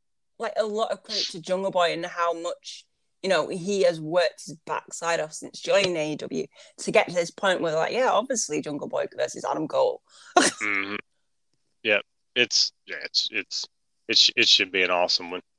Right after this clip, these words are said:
Speaker 2: Should
Speaker 1: Yeah.
Speaker 2: be great. All right. The next match was, uh, the Men of the Year, Scorpio Sky and Ethan Page,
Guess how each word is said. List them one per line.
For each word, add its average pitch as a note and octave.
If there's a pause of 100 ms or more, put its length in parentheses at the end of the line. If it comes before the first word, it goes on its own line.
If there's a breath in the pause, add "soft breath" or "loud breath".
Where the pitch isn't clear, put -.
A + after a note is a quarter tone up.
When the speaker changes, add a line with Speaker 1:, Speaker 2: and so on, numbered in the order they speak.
(160)
Speaker 2:
Should F3+
Speaker 1:
Yeah. E3+
Speaker 2:
be G2
great. F#2 (720)
All G2
right. F2+ (100)
The G#2+
next A#2+
match C#3+
was, G#2+
uh, G#2+
the G#2+
Men A#2
of B2
the B2
Year, B2
Scorpio A#2+
Sky A#2+
and G#2
Ethan G#2
Page, B2